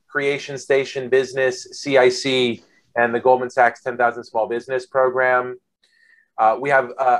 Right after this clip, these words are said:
an amazing set of speakers coming up over the next couple of weeks. Uh, on Wednesday, the next Wednesday, we're gonna be talking about customer acquisition through Google Ads.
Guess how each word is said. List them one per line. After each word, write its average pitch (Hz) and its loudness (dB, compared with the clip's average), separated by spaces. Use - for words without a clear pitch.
an 131 -4
amazing 143 -2
set 139 0
of 127 -8
speakers 143 -8
coming 135 0
up 131 4
over 123 0
the 123 -2
next 127 -6
couple 123 0
of 120 -2
weeks. 131 -10
Uh, 117 2
on 117 0
Wednesday, 135 0
the 117 -2
next 135 -6
Wednesday, 139 -2
we're 127 -2
gonna 127 -6
be 123 -6
talking 127 0
about 120 2
customer 139 -6
acquisition 131 -6
through 117 -4
Google 120 4
Ads. 123 6